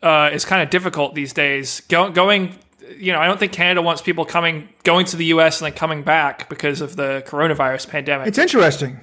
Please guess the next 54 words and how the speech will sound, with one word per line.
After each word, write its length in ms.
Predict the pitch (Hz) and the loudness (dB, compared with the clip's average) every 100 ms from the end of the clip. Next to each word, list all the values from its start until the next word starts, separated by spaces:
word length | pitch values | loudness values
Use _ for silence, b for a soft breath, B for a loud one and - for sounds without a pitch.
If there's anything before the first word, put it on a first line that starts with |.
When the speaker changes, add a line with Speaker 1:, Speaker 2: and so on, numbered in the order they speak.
| - | 0
Speaker 2:
Nobody 300 | 240 339 247 | 2 2 0
cares 280 | 233 254 226 | 2 2 4
about 220 | 208 165 | 2 4
borders. 360 | 190 190 180 | 4 4 4
Everybody 220 | 196 226 208 | 4 4 4
wants 220 | 202 202 | 4 2
to 60 | |
bring, 260 | 165 190 180 - 196 | 2 2 2 -4 -4
you 120 | 202 | -2
know, 200 | 165 147 - - | -2 -4 -8 -16
break 300 | 160 220 233 | 0 2 4
down 260 | 202 196 180 | 4 4 2
the, 80 | |
break 340 | 185 180 240 175 | 0 2 2 4
down 220 | 202 220 | 4 6
the 80 | 175 | 6
border 260 | 156 151 | 6 6
until 220 | 156 151 175 | 4 2 2
we 80 | |
actually 360 | 160 170 165 156 | 4 4 2 0
have 120 | 151 | -2
a 40 | 139 | 0
pandemic. 480 | 147 143 131 123 | -2 -2 -6 -2
I 60 | 147 | 2
don't 100 | 226 | 4
wanna 120 | 208 | 4
get 80 | 180 | 4
into 100 | 160 | 2
border 220 | 151 147 | 2 0
policy, 340 | 135 127 131 131 | -2 -6 -8 -8
John, 240 | 139 131 | -8 -8
but 140 | 127 - | -6 -2
Speaker 1:
Hmm, 180 | 359 | 2
it's, 160 | 220 170 | 2 0
it's 280 | 214 269 175 | 0 2 2
weird 320 | 180 359 359 | 2 4 4
how 160 | 254 262 | 4 4
that 160 | 254 | 4
happens, 500 | 240 294 220 156 147 | 4 2 2 -2 0
how 140 | - 196 | 0 0
people 300 | 226 226 233 | -2 -2 2
don't 200 | 220 247 | 2 2
wanna 160 | 233 | 0
travel 400 | 220 240 262 214 | 2 2 4 2
as 120 | 180 | 0
much 440 | 175 180 214 - - 165 | 2 0 0 -8 -14 -10
during 280 | 226 214 208 | -4 -2 -2
a 60 | |
pandemic. 600 | 208 247 247 311 196 131 - | 0 0 4 2 2 -6 -8
Hmm, 360 | 285 269 151 127 - | -6 -6 -8 -4 2
that, 220 | 254 269 | 2 4
that's 220 | 269 330 | 2 2
so 260 | - 202 254 | 0 0 0
strange. 760 | - 277 330 196 131 143 | -2 0 0 0 -8 -20